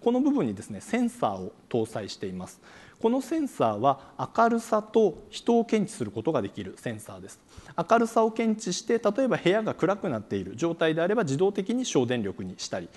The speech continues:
えー、人を検知して人がいる、いない、それによって動作を変える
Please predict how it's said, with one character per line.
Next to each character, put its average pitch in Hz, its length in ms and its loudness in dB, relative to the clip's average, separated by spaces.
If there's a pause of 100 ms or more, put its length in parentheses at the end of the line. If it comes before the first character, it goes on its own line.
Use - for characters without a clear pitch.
(240)
え 104 180 -4
ー、 - 20 -8
人 220 260 2
を 220 60 2
検 208 280 0
知 139 140 -4
し - 80 -8
て 190 220 0
人 - 260 0
が 208 180 2
い 170 140 0
る、 202 220 0 (320)
い 160 80 0
な 165 140 2
い、 160 180 0
そ - 160 2
れ 202 80 6
に 202 100 2
よ 196 80 2
っ 196 40 -6
て 214 180 -2
動 135 200 4
作 - 120 -8
を 95 200 -8
変 101 140 -6
え 92 60 -8
る 95 100 -12